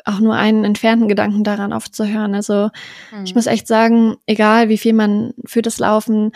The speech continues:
Speaker 1: hinten anstellt oder so, es war für mich nie eine Frage. Mir macht es so viel Freude, dass es mir total wehtut, wenn's, ja, mir genommen wird. Und das war, glaub ich, auch da schon der Punkt. Das war eher dieses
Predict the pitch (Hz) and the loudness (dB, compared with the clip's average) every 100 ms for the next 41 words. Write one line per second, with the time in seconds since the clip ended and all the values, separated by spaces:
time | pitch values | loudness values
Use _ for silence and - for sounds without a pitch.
0 | - - _ 233 226 226 - 240 233 220 | -10 -20 _ 0 0 0 -4 -2 0 2
1 | 214 220 214 214 220 _ - - 208 233 | 2 2 2 0 -2 _ -8 -2 0 2
2 | 214 220 226 226 - 220 220 208 208 220 | 2 4 4 2 -2 -2 0 0 0 -2
3 | 220 - 226 233 247 240 - 214 220 233 | -4 -4 -2 0 0 -2 2 2 4 2
4 | 247 247 - - - _ _ _ 226 220 | 0 -2 -20 -20 -20 _ _ _ 0 2
5 | 220 220 214 - - 214 - 220 214 220 | 4 6 4 0 -6 -6 -2 0 2 2
6 | 220 - 220 - 208 208 202 - - - | 0 -2 -4 0 0 0 -2 -4 -6 -10
7 | _ - 220 214 214 214 208 233 202 208 | _ -2 2 4 4 4 4 4 2 0
8 | 208 - 233 220 220 233 - - 240 - | -4 -2 0 2 0 -4 -4 -4 -2 0
9 | 214 208 220 220 220 - - 226 226 214 | 0 0 0 0 -2 -4 -2 0 0 0
10 | 214 214 214 | 0 0 -2